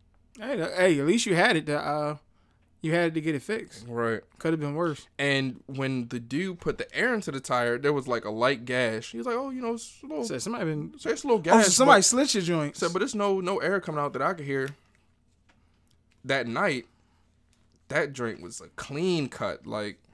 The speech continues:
Speaker 1: Oh, yeah, somebody followed me around and hitting your tires.
Speaker 2: Yes, I hope not.
Speaker 1: You living right out here?
Speaker 2: Yeah, I mean, what is right, though?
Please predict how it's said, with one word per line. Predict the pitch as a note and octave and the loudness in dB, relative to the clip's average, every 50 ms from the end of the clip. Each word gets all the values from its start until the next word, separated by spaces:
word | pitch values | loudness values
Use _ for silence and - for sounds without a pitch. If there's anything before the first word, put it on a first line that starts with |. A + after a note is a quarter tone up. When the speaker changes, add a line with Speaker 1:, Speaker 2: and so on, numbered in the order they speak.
| - - | -8 -2
Speaker 1:
Oh, | C#3+ C#3+ | -2 0
yeah, | C#3+ C#3+ | 0 0
somebody | C3 - A#3+ C4 C4+ F#3 D3+ | 0 0 2 4 4 4 4
followed | - E3 D#3 D#3+ D#3+ D#3+ | 4 4 2 4 4 2
me | D#3+ D#3+ | 0 0
around | D#3+ E3 E3+ E3+ D#3+ | 0 0 0 0 0
and | D3 C#3 | 0 0
hitting | F3 A3+ F3 D#3 | -2 -2 -4 -4
your | D3+ D3 | -4 -2
tires. | - F#3 A3 G#3 F3 C#3 C#3 C3+ | -2 -2 -2 -2 -4 -6 -6 -6
Speaker 2:
Yes, | - E3 D3 B2+ - | -8 -8 -10 -10 -12
I | D#3+ | -12
hope | E3+ D#3 D#3+ D#3+ B2+ | -8 -6 -6 -6 -6
not. | A#2 A#2 A#2 A2+ - _ | -8 -10 -10 -12 -10 _
Speaker 1:
You | - F#3 A3 | 0 4 6
living | B3 A#3 A3+ A3+ | 8 8 8 8
right | A#3+ C4 C#4 D4 | 6 6 6 4
out | D4+ D#4+ | 4 2
here? | E4 E4 E4+ F4 D#4 C4+ - - _ _ _ _ _ _ _ _ _ _ _ _ - | 2 0 -4 -6 -8 -12 -18 -20 _ _ _ _ _ _ _ _ _ _ _ _ -10
Speaker 2:
Yeah, | A#2 A2+ D#3 C4+ F4+ F#4 E4+ D4 | -6 -4 -4 -4 -4 -6 -6 -6
I | C#3+ C#3 | -4 -4
mean, | D3 D3 C#3+ C#3 C#3 C3+ B2+ | -2 -2 -2 -4 -4 -6 -6
what | B2+ - | -6 -6
is | D3+ D3 C#3+ | -6 -4 -4
right, | D3+ F3+ F3 F3 | -4 -4 -4 -4
though? | - A#2+ B2 B2 | -6 -8 -8 -8